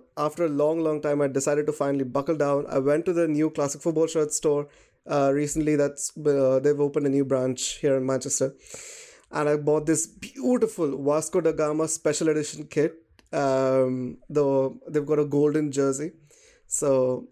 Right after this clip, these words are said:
yeah, it was, it was something that just caught my eye, and I just had to have it. Um, also, incidentally, Dimitri Payet plays there now. Of course, uh, Liga and legend and Marseille icon. So, so yeah, it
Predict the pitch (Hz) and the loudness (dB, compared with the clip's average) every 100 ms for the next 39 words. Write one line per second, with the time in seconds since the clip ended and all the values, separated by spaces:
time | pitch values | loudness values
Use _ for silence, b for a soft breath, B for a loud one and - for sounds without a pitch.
0 | - 151 143 139 135 - 151 147 127 - | -2 0 0 -2 -2 -2 0 0 0 -2
1 | 139 143 139 135 135 - 143 - 147 135 | 0 0 0 -2 -2 -4 -4 0 0 0
2 | 139 131 127 156 135 135 131 135 - 127 | -2 -2 -4 -2 0 2 0 -4 -2 -2
3 | 143 135 127 131 - _ 143 131 131 127 | -2 0 0 -2 -4 _ -2 0 0 0
4 | - 220 262 202 220 262 226 139 139 196 | 4 6 6 6 4 4 2 2 -6 -8
5 | - - 160 156 180 185 185 156 175 196 | -12 -18 -6 0 0 2 -2 0 0 0
6 | 185 139 131 135 135 165 b b b b | 0 -2 0 -2 -2 -6 b b b b
7 | b 147 175 135 127 - - 143 135 131 | b -4 0 0 0 -8 -4 0 2 2
8 | 131 131 - - 143 147 143 139 135 135 | 2 0 -6 -4 0 2 2 2 0 0
9 | 139 139 135 127 - 131 131 131 127 139 | -2 -2 -4 -6 -4 -2 0 0 2 2
10 | 131 135 135 131 135 B B B B B | 2 0 0 -4 -4 B B B B B
11 | B B - - 135 135 135 131 127 - | B B -2 0 2 4 4 2 -2 -6
12 | - 156 170 196 143 - 147 | -2 2 2 2 -2 -2 -2